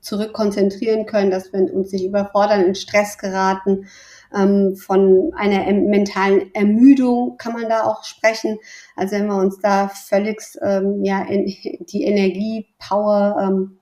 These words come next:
oder sagen wir, wenn wir uns auspowern und, ähm, damit führt es dazu, dass wir zu einer verminderten Motivation auch mit der Zeit kommen.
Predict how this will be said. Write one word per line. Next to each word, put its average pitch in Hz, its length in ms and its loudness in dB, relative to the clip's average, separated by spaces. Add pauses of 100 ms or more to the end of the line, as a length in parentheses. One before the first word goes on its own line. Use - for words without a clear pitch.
oder 202 260 2
sagen 202 300 0
wir, 185 140 -6
wenn 202 140 0
wir 190 80 2
uns 196 200 0
auspowern 226 680 0 (600)
und, 208 360 0
ähm, 202 500 2 (420)
damit 202 480 0 (420)
führt 269 340 2
es 254 140 -2
dazu, 226 280 -4
dass 214 200 -4
wir 202 100 -6
zu 220 120 -8
einer 202 300 -2
verminderten 202 760 0
Motivation 202 760 -2
auch 165 140 -8
mit 175 120 0
der 165 160 -8
Zeit 170 300 -12
kommen. - 340 -10